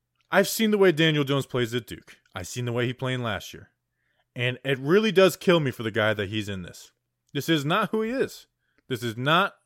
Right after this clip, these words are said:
what he is. And here's the thing. He's back next year. Pretty much a guarantee. It's pretty much a guarantee that Jones will be back next year. Unless we lose out and all the other teams below us, like, win out. He will be back. And for the,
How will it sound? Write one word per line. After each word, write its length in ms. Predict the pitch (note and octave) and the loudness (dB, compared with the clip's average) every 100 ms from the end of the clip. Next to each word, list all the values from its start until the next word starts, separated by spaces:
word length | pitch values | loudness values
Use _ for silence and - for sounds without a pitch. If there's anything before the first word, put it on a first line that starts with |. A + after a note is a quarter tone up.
| _ | _
what 300 | B2+ D3+ - | -2 -2 -2
he 440 | _ - D3 C#3+ - | _ -6 -4 -2 -4
is. 340 | A2 E2 - - _ - | -8 -8 -12 -20 _ -12
And 120 | G#2+ | -2
here's 180 | E3+ E3+ | 0 0
the 100 | F3 | -4
thing. 300 | - D3 F2 - _ _ _ | -4 -4 -4 -12 _ _ _
He's 220 | E3 E3+ | -2 0
back 300 | D#3 C3 G#2 | 2 0 0
next 260 | F#2 - - | -8 -12 -14
year. 160 | E2 - _ _ | -18 -20 _ _
Pretty 140 | D4+ | -6
much 180 | A3+ F#3 | -2 -2
a 60 | D3 | 0
guarantee. 460 | C#3 A#2+ - F2 - _ _ _ _ | -2 -2 -6 -12 -14 _ _ _ _
It's 160 | C3+ A#2 | -6 -6
pretty 220 | - G3+ | 0 0
much 180 | F#3+ F3+ | 0 -2
a 60 | F3 | 0
guarantee 400 | D#3+ D3 C#3 B2 | 0 0 0 0
that 160 | A2+ | 0
Jones 420 | G#2 A2+ A2+ G#2+ - _ _ - | -2 -2 -2 -6 -12 _ _ -6
will 240 | G#2+ A2 | -2 0
be 160 | A2 G2+ | 0 0
back 340 | F#2+ F2+ - | 0 -2 -4
next 300 | F#2 E2 - | -16 -14 -16
year. 180 | C#2 - _ _ _ - | -18 -20 _ _ _ -12
Unless 360 | A2 G#2 A2+ - | -8 -4 -4 -2
we 140 | A#2+ | -4
lose 320 | C3 B2+ D#3 | 0 2 2
out 320 | D#3 C#3+ D#3 - _ _ _ _ | 4 2 2 -2 _ _ _ _
and 440 | B2 A#2+ A#2+ A#2 A#2 | -6 -2 0 -2 -2
all 240 | A#2 B2+ | 2 4
the 80 | B2 | 4
other 100 | B2 | 2
teams 220 | A#2+ C#3+ | 0 -4
below 280 | A2+ B2 B2 | -2 0 2
us, 160 | B2+ B2 | 0 -2
like, 140 | G#2+ | -6
win 180 | A#2 A#2 | -4 -6
out. 200 | F2 - _ _ _ _ _ _ _ _ | -6 -12 _ _ _ _ _ _ _ _
He 140 | D3 | -2
will 200 | C#3+ E3 | 0 2
be 120 | D#3 | 2
back. 360 | D3+ A#2+ - _ _ _ _ _ - | 0 0 -4 _ _ _ _ _ -16
And 120 | A#2 | -14
for 120 | - C3+ | -8 -2
the, 220 | B2+ | -2